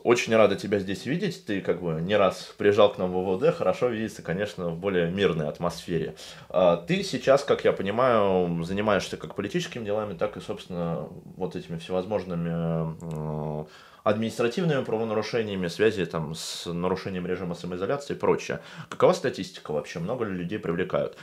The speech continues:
Напоминаю нашим слушателям, что мы находимся в Москве, в штабе нацболов, и статистика это только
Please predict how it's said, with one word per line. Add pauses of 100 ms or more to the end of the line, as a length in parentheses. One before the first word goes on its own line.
(140)
Напоминаю
нашим
слушателям,
что
мы
находимся
в
Москве,
в
штабе
нацболов,
и
статистика
это
только